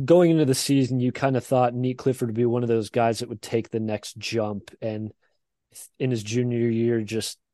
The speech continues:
kinda become one of, not the star player. You were kind of expecting De Silva and K J to be those guys, but just become a really big role player. And he just, he has, he hasn't really filled that. He's kinda lacked that. And yeah, Luke,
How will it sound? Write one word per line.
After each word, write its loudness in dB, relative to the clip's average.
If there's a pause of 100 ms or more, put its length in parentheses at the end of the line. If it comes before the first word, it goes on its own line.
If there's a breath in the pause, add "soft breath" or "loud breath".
(340)
kinda 0
become -2
one 2
of, 2
not 0
the -2
star 2
player. 0
You 0
were -2
kind -4
of -4
expecting -6
De -8
Silva -4 (260 soft breath)
and -8
K 0
J -6
to -8
be -2
those -2
guys, -2
but -4
just -2 (240 soft breath)
become 2
a 2
really 4
big 2
role 2
player. 0 (640)
And -2
he 0
just, -4
he -10
has, 0 (540)
he -6
hasn't 2
really 0
filled 0
that. 0
He's -4
kinda -4
lacked -2
that. 2 (640)
And 2
yeah, 6
Luke, 6